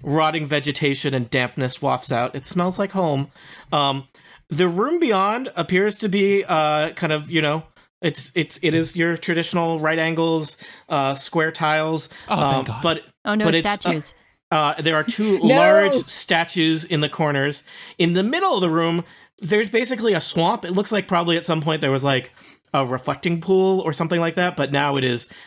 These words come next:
Speaker 1: full of muddy, murky water with all kinds of vegetation growing out, and there's a lot of moss growing, uh, up over the statues and over the floor itself. And, uh, I'm just gonna, w-, w-, uh, Kroka and Shestek, give me a quick nature check.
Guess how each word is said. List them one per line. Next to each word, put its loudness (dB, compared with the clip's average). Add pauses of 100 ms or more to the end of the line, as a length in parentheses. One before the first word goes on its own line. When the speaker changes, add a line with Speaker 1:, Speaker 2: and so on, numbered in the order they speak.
(120)
Speaker 1:
full 2
of -4 (240)
muddy, 2
murky 0
water 0
with -2
all 0
kinds -4
of -4
vegetation -2
growing 0
out, 0
and -6
there's -2
a 0
lot 2
of -2
moss -2
growing, -2 (400)
uh, 2
up -2
over 0
the -6
statues -2
and 0
over 0
the -4
floor -2
itself. -4 (400)
And, 0
uh, 0
I'm 0
just -6
gonna, 0
w-, -4
w-, -10
uh, 0
Kroka -2
and -2
Shestek, -2
give -4
me -4
a -4
quick -4
nature -2
check. -8